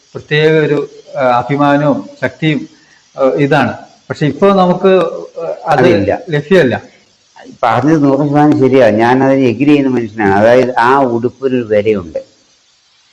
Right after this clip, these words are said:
Speaker 2: ആ ഉടുപ്പിനെ ആൾക്കാർ ആദരിക്കുകയും ചെയ്യും, ആ ഉടുപ്പിനെ ബഹുമാനിക്കുകയും ചെയ്യും. ഇപ്പൊ ഞാൻ ഒരു ഓഫീസിലേക്ക് നമ്മൾ കയറി ചെല്ലുമ്പോൾ ഒരു ലോഹ ഇട്ടൊരു വൈദികനാണ് ചെന്നാൽ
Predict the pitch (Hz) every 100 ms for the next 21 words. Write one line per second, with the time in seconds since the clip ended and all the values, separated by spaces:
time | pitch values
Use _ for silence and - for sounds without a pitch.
0 | _ _ - 143 135 131 131 139 139 135
1 | 135 - 117 117 120 113 107 104 104 110
2 | 113 107 87 71 - _ _ _ _ _
3 | - 135 139 117 107 101 117 120 117 _
4 | _ _ _ 104 110 117 139 151 151 143
5 | 113 82 69 - _ _ _ 117 117 117
6 | 120 139 143 139 - - - 123 143 160
7 | 143 147 151 143 120 117 113 101 107 107
8 | 107 92 87 82 67 - _ _ _ _
9 | _ - 113 110 107 113 139 151 143 -
10 | 101 95 95 101 113 107 95 85 80 95